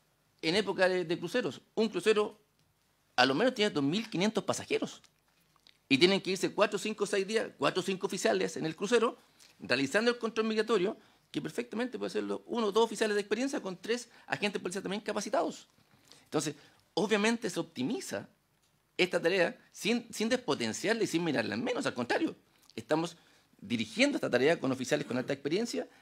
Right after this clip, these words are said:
y con agentes policiales también dotados de la expertise y del conocimiento.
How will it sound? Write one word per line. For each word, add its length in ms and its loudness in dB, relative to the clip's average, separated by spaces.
y 140 0
con 180 4
agentes 320 0
policiales 500 -2
también 340 2
dotados 380 2
de 60 -4
la 80 -2
expertise 460 -4
y 40 2
del 100 -4
conocimiento. 600 -8